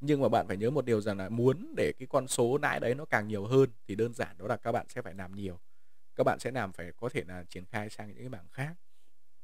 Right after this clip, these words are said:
Hoặc các bạn có thể làm nhiều hơn, hoặc các bạn có thể xây dựng cái hệ thống nó mạnh hơn thì hiệu quả nó ra tiền nó mới có. Chứ còn không có cái khái niệm rằng đi làm trên, ờ, cái nền tảng affiliate marketing này là ngồi không có tiền đâu. Đấy là cái điều nó không bao giờ có. Các bạn phải tự triển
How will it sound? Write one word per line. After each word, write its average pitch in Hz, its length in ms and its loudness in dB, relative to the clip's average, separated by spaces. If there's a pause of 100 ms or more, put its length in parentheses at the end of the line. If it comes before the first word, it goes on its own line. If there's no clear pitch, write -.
(160)
Hoặc 113 180 0
các - 60 -2
bạn 92 140 2
có 135 60 -4
thể 110 120 -2
làm 98 200 -4
nhiều 101 160 -6
hơn, 127 380 8
hoặc 117 160 -4
các - 60 -2
bạn 113 120 0
có - 80 -8
thể 85 120 -8
xây 117 180 2
dựng 117 180 -2
cái 110 100 -6
hệ 123 100 -4
thống 104 200 -6
nó 131 80 -8
mạnh 139 200 -2
hơn 123 220 0 (460)
thì 113 80 2
hiệu 113 180 2
quả 90 280 -2 (420)
nó 151 100 2
ra 147 140 6
tiền 123 220 2
nó 117 80 -2
mới 143 80 2
có. 117 320 6 (360)
Chứ 185 40 -2
còn 147 120 6
không 147 180 4
có 151 80 2
cái 160 100 2
khái 135 160 4
niệm 147 220 0
rằng 113 160 -4
đi 131 140 0
làm 110 440 0 (160)
trên, 131 220 2
ờ, 120 120 -2
cái 143 100 -6
nền 123 160 -2
tảng 80 140 -6
affiliate 123 300 -6
marketing 127 380 -4
này 107 120 -4
là 95 140 -6
ngồi 104 280 2
không 123 240 -4
có 120 140 -6
tiền 117 200 -2
đâu. 107 160 2 (260)
Đấy 117 120 2
là 127 80 -2
cái 113 140 -8
điều 110 180 0
nó 98 60 -6
không 110 180 -8
bao 107 120 -2
giờ 104 180 -2
có. 92 200 -4
Các 127 100 -4
bạn 110 180 -2
phải 95 120 -6 (100)
tự 98 140 -10
triển - 160 -6